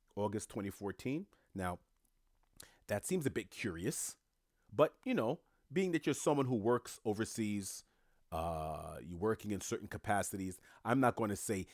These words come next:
that's proof or evidence of anything. Won't say that, you know, because if I have to do a certain amount of traveling myself, I would meet with the embassy, consulates, Department of State if necessary.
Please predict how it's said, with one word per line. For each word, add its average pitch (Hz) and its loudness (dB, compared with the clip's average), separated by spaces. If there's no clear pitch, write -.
that's 107 0
proof - 0
or 104 -2
evidence 101 -4
of 87 -4
anything. 95 -8
Won't 98 -6
say 92 -2
that, - -12
you 87 -8
know, 87 -6
because 95 -6
if 92 -4
I 117 4
have 117 2
to 107 -8
do 107 0
a 98 -4
certain - -6
amount 104 -2
of 92 -8
traveling 113 2
myself, 104 0
I 113 4
would 117 4
meet 123 0
with 113 -2
the 110 0
embassy, 101 -4
consulates, 107 0
Department 110 -4
of 104 -6
State 110 -2
if 113 -6
necessary. 95 -6